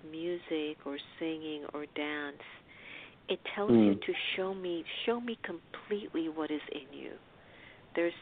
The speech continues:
Speaker 1: something
Speaker 2: Mm.
Speaker 1: that, for me, has been opening up, and it's just been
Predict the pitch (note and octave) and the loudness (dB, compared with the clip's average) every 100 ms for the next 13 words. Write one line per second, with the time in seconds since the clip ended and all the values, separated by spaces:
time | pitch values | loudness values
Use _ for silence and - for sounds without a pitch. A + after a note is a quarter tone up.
0 | - A#3 A#2+ A2+ A2 G#2 G#2 D3 C#3 C3+ | -4 12 12 12 12 12 6 0 0 -6
1 | - - - F3+ D#3+ D#3 D#3 D3+ C#3+ - | -12 -20 -6 -4 -2 -4 -2 -2 -6 -4
2 | C#3 C3+ C#3+ C#3+ C#3+ B2+ C3 B2 - - | -6 -4 -6 -6 -8 -6 -6 -6 -16 -18
3 | - - - G#3 A3+ - F3 E3 - C3+ | -18 -20 -4 0 0 0 -2 -2 -8 -8